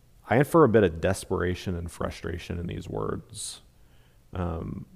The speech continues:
like, they're really asking, like, "What, what do you want from me?" That's the feeling I get. And I, I wonder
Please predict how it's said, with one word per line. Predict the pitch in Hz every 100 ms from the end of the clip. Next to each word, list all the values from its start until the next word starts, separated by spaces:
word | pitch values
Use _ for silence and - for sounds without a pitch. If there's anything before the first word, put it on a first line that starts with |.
| 170 98
like, | 90 - - -
they're | 92 90 90
really | 98 107 107 -
asking, | 87 90 - - 90 87 87 - _ _ -
like, | 85
"What, | 82 90 107 120 - - -
what | 92 113 113
do | 98
you | 104 98
want | 87 87 95 -
from | - 87 87
me?" | 90 90 82 85 _ _ _ _ _ _ _ _ _ _ _ -
That's | 101 -
the | 104
feeling | 104 104 87
I | 87
get. | 90 90 87
And | 101
I, | 101
I | 101
wonder | 104 127 123 110 98 92